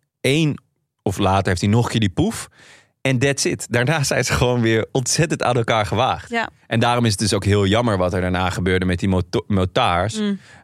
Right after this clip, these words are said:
Speaker 1: Eh, want dan was Poggi wellicht eerder de afdaling ingegaan. Had hij weg kunnen rijden. Alhoewel,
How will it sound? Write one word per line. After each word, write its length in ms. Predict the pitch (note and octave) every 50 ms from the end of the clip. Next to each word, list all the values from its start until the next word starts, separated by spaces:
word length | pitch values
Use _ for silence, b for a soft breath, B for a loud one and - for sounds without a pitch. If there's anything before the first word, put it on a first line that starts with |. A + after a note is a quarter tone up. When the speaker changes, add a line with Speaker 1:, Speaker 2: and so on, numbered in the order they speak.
| B _
Speaker 1:
Eh, 600 | - G2+ G2+ G2 G2 F#2+ F#2+ F#2 F#2 F#2 F2+ F2+ F2+
want 360 | G#2+ G2+ F#2+ G2 F2+ - - _ _
dan 320 | G#2+ G2+ A2 G#2 G#2 G2+
was 200 | F#2+ F#2 F2+ -
Poggi 500 | - _ A2 G#2 G#2 G2 G2+ G2 F2+ F2 - _ _ _ _ _ _ _ _ _ _ _ _ _ _ _ _ _
wellicht 500 | - G2+ G#2+ G2 G2 G2 F#2+ F#2 - -
eerder 260 | G2+ G2+ G#2 G2 G2
de 100 | F#2+ -
afdaling 560 | - - G#2+ G#2+ - - A2+ A#2 A#2 B2 A#2
ingegaan. 540 | F2+ A#2+ A#2+ A2 - - - G#2 G#2+ B2 C3+ B B B B B B
Had 180 | - G2 F#2+ -
hij 100 | A2 G2
weg 180 | G#2 G#2+ G#2
kunnen 220 | - - A2+ A2+ G#2
rijden. 280 | G#2 G#2 G#2+ A2 A2+ -
Alhoewel, 560 | - A2 G#2 G#2 F#2+ F#2 F2+ F#2 F#2 F#2 -